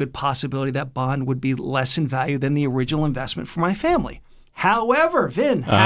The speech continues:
Speaker 2: boy.
Speaker 1: however,
Speaker 2: Oh, boy.
Speaker 1: if this bond has the survivor option or death put option, then what would happen at the time of my passing
Speaker 2: Hmm.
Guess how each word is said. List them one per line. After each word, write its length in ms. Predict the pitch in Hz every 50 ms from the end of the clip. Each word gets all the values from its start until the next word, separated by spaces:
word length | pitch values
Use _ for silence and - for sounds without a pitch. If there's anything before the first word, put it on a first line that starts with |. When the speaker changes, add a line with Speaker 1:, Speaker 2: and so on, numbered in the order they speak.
| 131 151 170
Speaker 2:
boy. 80 | - 277
Speaker 1:
however, 440 | 220 - 131 123 120 120 110 104 131 131
Speaker 2:
Oh, 200 | 147 185 214 208
boy. 400 | 156 139 127 123 117 110 - - - - - - - - _ -
Speaker 1:
if 360 | 214 269 330 339 311 - -
this 480 | - 202 160 180 208 233 247 233 - -
bond 800 | 190 147 131 - - 180 202 233 240 220 190 175 175 175 175
has 600 | 160 - - 156 160 165 170 170 175 165 160 -
the 140 | - 156 151
survivor 800 | 127 - - 165 151 127 120 156 156 156 170 180 170 202 196 202
option 420 | - 156 151 151 - - - 156
or 80 | 143 139
death 320 | 127 127 139 143 131 127 - -
put 260 | - 147 143 - - - _ _ -
option, 580 | 185 202 247 165 - - - - 143 135 127 - _ _ _ _ _ _ _ _ _ _ _ _ _ -
then 280 | 196 226 208 185 165
what 320 | 170 247 349 - - - -
would 180 | 220 233 220
happen 480 | - - - 247 247 247 - 233 196 180
at 280 | 175 170 175 - - 196
the 100 | 170 156
time 440 | - - - 175 180 185 190 196 185
of 160 | 165 135 135
my 520 | 156 156 156 151 156 160 165 165 170 - -
passing 760 | - - - 220 233 294 320 277 - - - - 139 135 - -
Speaker 2:
Hmm. 300 | 135 123 113 98 80 71